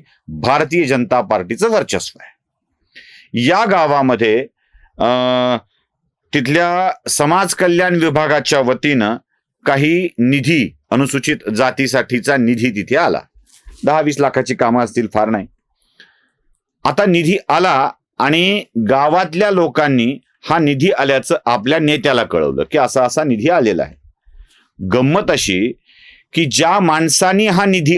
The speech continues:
आणला, ज्या माणसाने तिथे काम सुरू केलं, तो माणूस उबाठा सेनेचा.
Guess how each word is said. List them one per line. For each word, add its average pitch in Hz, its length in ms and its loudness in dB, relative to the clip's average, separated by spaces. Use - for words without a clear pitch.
आणला, 107 540 0
ज्या 156 200 2
माणसाने 156 580 0
तिथे 185 260 0
काम 165 300 0
सुरू 156 320 0
केलं, 113 480 0
तो 208 160 4
माणूस 107 640 0
उबाठा 117 400 0
सेनेचा. 69 460 -6